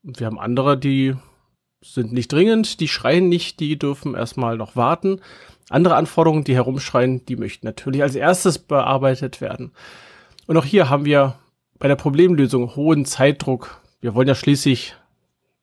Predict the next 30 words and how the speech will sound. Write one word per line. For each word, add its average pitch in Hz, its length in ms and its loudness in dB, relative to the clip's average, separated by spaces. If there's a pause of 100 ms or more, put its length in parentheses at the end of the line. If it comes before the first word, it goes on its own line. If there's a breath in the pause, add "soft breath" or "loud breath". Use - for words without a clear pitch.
(160)
ich - 60 -20
wollte 107 120 -8
gerade 110 100 -10
sagen, 117 120 -4
das - 80 -8
Auto 135 180 -2
auf 123 60 -2
die 123 80 -4
Straße 139 380 0
bringen. 151 280 0
Das 131 100 -2
ist 120 160 -10
ja 117 140 -4
heutzutage 113 460 -8
ein 117 80 -16
bisschen, 110 500 -10 (1200 loud breath)
äh, 135 340 0 (420 loud breath)
ja, 135 320 2 (280 loud breath)
ähm, 151 220 -4
sagen 147 240 2
wir 143 100 2
mal, 127 200 2
wir 120 160 -6
wollen 120 120 -2
den 113 140 -4
Bus 170 160 2
auf 156 100 -2
die 135 80 -8
Straße 165 360 0
bringen 190 340 0